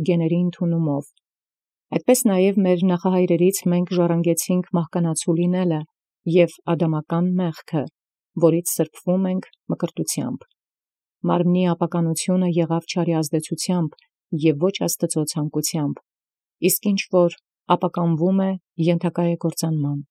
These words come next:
Այդպես նաև մեր մարմինը տարեցտարի ապականվում և քայքայվում է։ Որով էլ և կործանվում է, կամ ինչպես ասում ենք, մարդը մահանում է, մարդու մահ ասելով, նկատի ունենք մարմնի մահը,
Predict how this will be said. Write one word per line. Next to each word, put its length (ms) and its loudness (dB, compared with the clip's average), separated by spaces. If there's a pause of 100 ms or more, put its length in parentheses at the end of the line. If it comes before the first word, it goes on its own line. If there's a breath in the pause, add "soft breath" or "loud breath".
(640)
Այդպես 300 0
նաև 380 2
մեր 160 4
մարմինը 560 2 (360)
տարեցտարի 640 2 (280)
ապականվում 880 0
և 240 -2
քայքայվում 720 -2
է։ 160 -4 (920)
Որով 280 2
էլ 140 4
և 160 -2
կործանվում 640 0
է, 100 -2 (260)
կամ 200 0
ինչպես 340 0
ասում 280 0
ենք, 260 -2 (120)
մարդը 360 0
մահանում 480 2
է, 100 0 (600)
մարդու 300 0
մահ 200 2
ասելով, 520 0 (380)
նկատի 340 0
ունենք 320 0
մարմնի 420 0
մահը, 380 -2